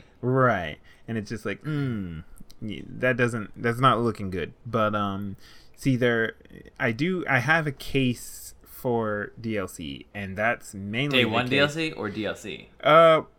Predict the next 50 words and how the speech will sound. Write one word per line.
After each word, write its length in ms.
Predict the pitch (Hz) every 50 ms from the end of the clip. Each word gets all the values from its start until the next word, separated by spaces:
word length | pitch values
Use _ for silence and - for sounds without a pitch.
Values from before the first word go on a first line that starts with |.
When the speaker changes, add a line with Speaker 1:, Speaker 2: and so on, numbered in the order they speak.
| - -
Speaker 1:
I 120 | - 175 202
could 160 | - 202 -
say 140 | - 175 143
Speaker 2:
'Cause 180 | 123 117 107
Speaker 1:
both. 20 | 135
Speaker 2:
I'm 140 | 160 175 180
not 260 | 190 208 233 208 -
arguing 560 | 160 160 165 151 147 165 160 151 147 139 135
against 480 | 120 113 101 98 139 147 143 127 - -
D 100 | 117 107
L 100 | 98 90
C. 400 | - - 131 104 85 87 92 - - -
Speaker 1:
Yeah, 280 | - 139 117 87 - - - - - - -
I 100 | - 156
could 160 | - 254 220
say 120 | - 233 185
both. 340 | 131 87 - - - - - -
I 80 | 110
could 120 | 107 123 -
say 120 | - 101
both. 240 | 85 82 76 - -
Day 120 | - 110 110
one 180 | 113 113 113
D 100 | 110 110
L 80 | 107 104
C 260 | 104 - 107 95 85 -
and 160 | 90 87 82
D 80 | 85 73
L 80 | 57
C. 140 | - - - - - _ - - - - - - - - - -
Um, 640 | - 117 113 107 107 107 104 101 101 98 98 95 95 - - -
just 120 | - 120 110
like, 160 | 117 - - -
and 220 | 113 113 110 101 95
D 100 | 95 92
L 60 | 90
C 140 | - 95 95
in 100 | 85 78
general. 260 | - - - - - - -
Um, 520 | 110 107 104 101 98 90 87 85 82 85 - - - - - - - - - - - - - - - -
the, 400 | - 107 104 120 113 - - - - - - - - - _ - _ -
the 160 | 151 123 123
case 320 | 117 - - 180 196 196 -
that 100 | 175 139
I 120 | 135 131
have 180 | 127 131 127 -
for 120 | - 123
D 120 | 107 110 107
L 80 | 104
C, 140 | 101 - -